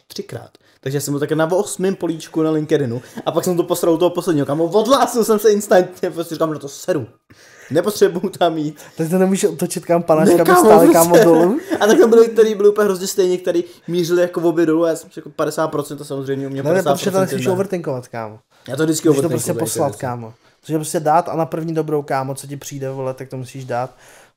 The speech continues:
Speaker 1: Ne, LinkedIn má prostě nejdebilnější kapču tady v tomhle, já prostě, kolikrát jsem to udělal, že jsem se prostě
Speaker 2: Já jsem teďka
Speaker 1: nepřihlásil.
Speaker 2: narazil ještě na úplně novou kapču, kterou jsem někde jinde neviděl a nevím, na čem to bylo,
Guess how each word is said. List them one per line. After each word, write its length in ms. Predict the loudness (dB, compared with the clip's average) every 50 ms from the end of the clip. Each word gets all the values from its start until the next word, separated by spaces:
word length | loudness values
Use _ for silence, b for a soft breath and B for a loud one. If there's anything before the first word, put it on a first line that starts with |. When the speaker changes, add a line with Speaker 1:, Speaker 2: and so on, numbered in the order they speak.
| _ _ _ _ _ _ _ _ _ _ _ _ _
Speaker 1:
Ne, 280 | -10 -10 -8 -10 -10 -12
LinkedIn 500 | -12 -10 -8 -8 -8 -6 -6 -6 -4 -4 -4
má 160 | -4 -6 -6
prostě 260 | -8 -12 -14 -12 -12
nejdebilnější 600 | -10 -10 -10 -10 -10 -10 -10 -10 -10 -12 -14 -14
kapču 340 | -14 -14 -14 -14 _ -18 -16
tady 220 | -16 -14 -16 -16
v 40 | -16
tomhle, 340 | -14 -14 -14 -12 -12 -10 -10
já 120 | -10 -12
prostě, 480 | -12 -14 -16 -18 -16 -16 -16 -16 -16 -18 -20 _ _ _ _
kolikrát 420 | _ -10 -8 -8 -8 -8 -8 -10 -12
jsem 120 | -16 -14
to 100 | -12 -10
udělal, 220 | -8 -6 -6 -6
že 80 | -8 -10
jsem 100 | -12 -12
se 40 | -12
prostě 180 | -10 -6 -4
Speaker 2:
Já 60 | -4 -2
jsem 160 | 0 0 0
teďka 140 | 0 0 0
Speaker 1:
nepřihlásil. 200 | 0 0 2 0
Speaker 2:
narazil 280 | 0 0 0 0 -2
ještě 240 | -2 -4 -4 -6 -6
na 140 | -4 -4 -6
úplně 340 | -6 -8 -4 -2 -2 -2 -2
novou 280 | -2 -4 -4 -6 -6 -6
kapču, 360 | -6 -6 -6 -6 -10 -10 -8
kterou 160 | -6 -8 -8
jsem 160 | -6 -6 -6
někde 200 | -6 -6 -4 -4
jinde 200 | -4 -4 -4 -6
neviděl 400 | -6 -6 -6 -6 -4 -4 -4 -4
a 80 | -4 -6
nevím, 280 | -6 -6 -6 -4 -6
na 80 | -6 -6
čem 200 | -6 -8 -8 -8
to 80 | -8 -8
bylo, 380 | -6 -4 -2 -2 -2 -2 -4